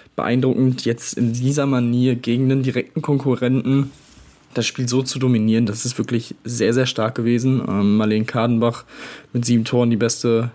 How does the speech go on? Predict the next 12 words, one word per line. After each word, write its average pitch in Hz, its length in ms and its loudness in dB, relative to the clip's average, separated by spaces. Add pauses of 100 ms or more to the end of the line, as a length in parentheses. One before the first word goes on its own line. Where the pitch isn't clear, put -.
Torschützin, 123 760 2
im 110 120 2
Tor 120 200 0
Zoe 120 180 2
Ludwig, 120 520 0
äh, - 60 -4
auch 113 420 -2
mit 120 140 -6
sieben 127 220 0
Paraden, 117 420 2
siebenunddreißig 127 560 0
Prozent, 127 500 -2